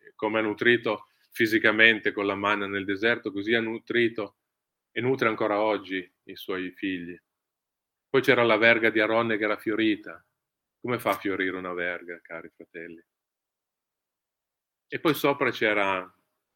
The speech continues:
non mi ricordo il nome, dove, c'era come fosse un coperchio con i cherubini. E anche questo è un simbolo molto importante. E c'erano le tavole della legge, le due tavole della legge all'interno dell'arca.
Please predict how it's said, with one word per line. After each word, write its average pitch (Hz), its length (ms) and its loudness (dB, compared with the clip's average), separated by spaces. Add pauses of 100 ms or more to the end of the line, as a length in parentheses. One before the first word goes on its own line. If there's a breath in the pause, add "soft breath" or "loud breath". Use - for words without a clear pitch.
(680)
non 87 160 -10
mi 92 100 -6
ricordo 92 400 -2
il 92 60 -4
nome, 92 320 -6
dove, 98 540 -10
c'era 92 440 -4
come 98 220 -10
fosse - 220 -12
un 104 100 -8
coperchio 95 600 -2
con 95 180 -4
i 92 80 -6
cherubini. 92 680 -2 (2500)
E 113 80 0
anche 127 200 0
questo 113 320 0
è 101 60 -4
un 107 180 -6
simbolo 104 400 0
molto 104 480 -2
importante. 92 840 -6
E 104 60 -12
c'erano 104 280 0
le 101 100 0
tavole 104 300 4
della 98 200 2
legge, 101 360 0
le 90 140 -2
due 101 160 -2
tavole 107 300 2
della 95 180 0
legge 104 300 0
all'interno 87 420 -10
dell'arca. 85 560 -14